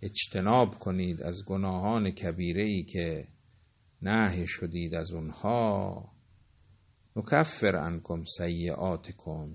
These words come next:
سیئات مف-، جمع سیئه هست. از اینکه در قبال و برابر کبائر اومده،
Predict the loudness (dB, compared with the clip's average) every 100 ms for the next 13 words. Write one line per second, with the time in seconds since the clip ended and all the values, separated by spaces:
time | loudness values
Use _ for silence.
0 | -4 -2 0 0 0 2 4 2 0 -14
1 | -20 _ _ _ _ -20 -20 _ _ -6
2 | -6 -8 -2 2 2 2 2 2 2 0
3 | 0 0 0 0 -2 -2 -6 -8 -10 -10
4 | -12 -16 _ _ _ _ _ _ _ -10
5 | -2 -2 2 4 6 4 0 -10 -20 -12
6 | -6 -2 2 2 2 0 0 0 0 0
7 | 0 -2 -4 -2 -2 -2 -2 -4 -2 -2
8 | -2 -4